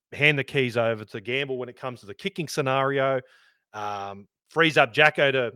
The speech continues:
you know, I think we, we touched it on, on the Tuesday show.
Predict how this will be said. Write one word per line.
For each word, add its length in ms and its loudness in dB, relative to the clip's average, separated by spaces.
you 100 -6
know, 180 2
I 80 -8
think 180 -6
we, 260 -6
we 100 -10
touched 300 -4
it 80 -2
on, 140 -2
on 100 -4
the 80 -8
Tuesday 460 -2
show. 260 -4